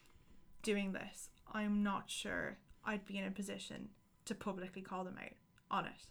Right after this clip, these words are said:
I know I'd probably be told to fuck off. Because if my family member is an adult,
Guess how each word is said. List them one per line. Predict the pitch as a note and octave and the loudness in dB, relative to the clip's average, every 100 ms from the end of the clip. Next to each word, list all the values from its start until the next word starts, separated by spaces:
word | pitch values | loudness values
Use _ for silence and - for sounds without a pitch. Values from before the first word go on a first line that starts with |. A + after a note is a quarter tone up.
| - | 2
I | A3 | 4
know | G3 | 4
I'd | F3+ F#3 | 2 0
probably | G3+ F#3+ | 2 2
be | G3 | 0
told | F#3+ G3 | -2 -4
to | - | -6
fuck | - - | -12 -10
off. | - G3 - - - - - - | -10 -10 -16 -20 -20 -20 -20 -4
Because | A3+ A3 G3 | 2 4 4
if | G3 G3 - - | 2 -2 -2 -4
my | G3+ G3 | 0 0
family | F#3 F#3+ | 0 -2
member | F#3 F#3 F#3 | 0 -2 -2
is | F#3+ | -2
an | G3 | -2
adult, | - G3 - G3 - | 0 0 0 -4 -8